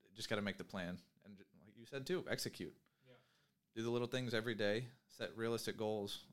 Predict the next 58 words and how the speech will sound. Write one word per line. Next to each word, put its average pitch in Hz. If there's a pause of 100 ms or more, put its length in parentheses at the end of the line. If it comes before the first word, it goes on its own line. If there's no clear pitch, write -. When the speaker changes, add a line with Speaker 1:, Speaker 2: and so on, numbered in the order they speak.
(120)
Speaker 1:
and, 98
uh, 95 (460)
it 113
just, 110 (120)
why 101
would, 123
why 113
would 143
you 127
hate 143
on 143
someone 143
else's 143
success? - (1160)
I 110
know 117
other 117
trainers, 127 (200)
I 107
know 117
other 113
strength 104
coaches, 110
I 104
know 104
other 101
powerlifters. 104 (1000)
I 120
want 123
them 104
to 104
be 90
successful. - (420)
Why 113
wouldn't 131
I 117
want 123
them 120
to 110
be 117
successful 113
if 85
I 90
think 113
they're 92
awesome 101
at 104
what 107
they're 87 (140)
doing? 98
Like, 85 (920)
I, 98
I 95
would 98
never 107
hate 98
on 73
that, 60